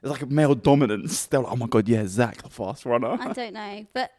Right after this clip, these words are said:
Speaker 2: I just remembered another childhood story, so I feel like I should get them all out
Speaker 1: Yeah,
Speaker 2: while
Speaker 1: yeah.
Speaker 2: I remember
Speaker 1: Let
Speaker 2: them.
Speaker 1: us know, let us know.
Speaker 2: I don't know if I have told these stories, but one time, right, so my nan's a freshie, right? I'm not
Speaker 1: Yeah.
Speaker 2: gonna sit here and be like,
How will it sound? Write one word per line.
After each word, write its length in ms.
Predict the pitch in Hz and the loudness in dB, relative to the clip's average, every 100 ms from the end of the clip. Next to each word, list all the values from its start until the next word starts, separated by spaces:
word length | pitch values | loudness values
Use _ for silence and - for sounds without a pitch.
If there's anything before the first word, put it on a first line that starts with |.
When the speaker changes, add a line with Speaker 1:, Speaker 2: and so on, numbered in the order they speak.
| - | 0
Speaker 2:
I 160 | 277 | 0
just 160 | 294 294 | 0 -6
remembered 320 | 294 285 254 | -4 -4 -4
another 260 | 247 247 233 | -6 -8 -8
childhood 380 | - 226 220 | -8 -8 -8
story, 400 | 208 - 226 190 | -10 -8 -8 -8
so 160 | 190 202 | -10 -10
I 60 | 202 | -10
feel 160 | 269 | -6
like 100 | 233 | -6
I 20 | 202 | -8
should 180 | 240 | -12
get 100 | 233 | -12
them 140 | 202 202 | -12 -12
all 240 | 214 226 | -10 -6
out 120 | 208 | -2
Speaker 1:
Yeah, 160 | 190 214 | 0 2
Speaker 2:
while 140 | - | 0
Speaker 1:
yeah. 60 | 214 | -2
Speaker 2:
I 40 | 202 | -6
remember 320 | 202 214 180 | -8 -10 0
Speaker 1:
Let 100 | 135 | 2
Speaker 2:
them. 80 | 123 | 2
Speaker 1:
us 120 | 135 | 0
know, 220 | 127 107 | -2 -2
let 140 | 135 | -2
us 160 | 113 - | -6 -8
know. 80 | 110 | -2
Speaker 2:
I 120 | 285 | -2
don't 100 | 294 | 0
know 220 | 415 480 | 0 2
if 120 | 330 | 0
I 20 | 277 | -2
have 220 | 277 254 | -4 -4
told 240 | 269 247 | -6 -8
these 120 | 226 | -10
stories, 440 | - 226 214 190 - - | -12 -12 -12 -14 -14 -6
but 320 | 226 214 - _ _ _ | -2 -2 -6 _ _ _
one 280 | 254 311 349 | -4 0 0
time, 520 | 311 302 220 233 294 - _ _ _ | -2 -4 -4 -6 -10 -10 _ _ _
right, 320 | 262 233 - | -2 -2 -6
so 160 | - | -8
my 200 | 269 320 | -2 0
nan's 320 | 330 330 294 262 | 2 2 0 -4
a 40 | |
freshie, 380 | - 240 - 208 | -8 -8 -8 -12
right? 240 | 196 196 | -8 -8
I'm 140 | 196 226 | -6 -6
not 80 | 220 | -6
Speaker 1:
Yeah. 40 | |
Speaker 2:
gonna 100 | 233 | -8
sit 180 | 226 - | -10 -12
here 160 | 220 214 | -12 -12
and 160 | 208 208 | -14 -12
be 100 | 208 | -10
like, 320 | 190 - | -12 -14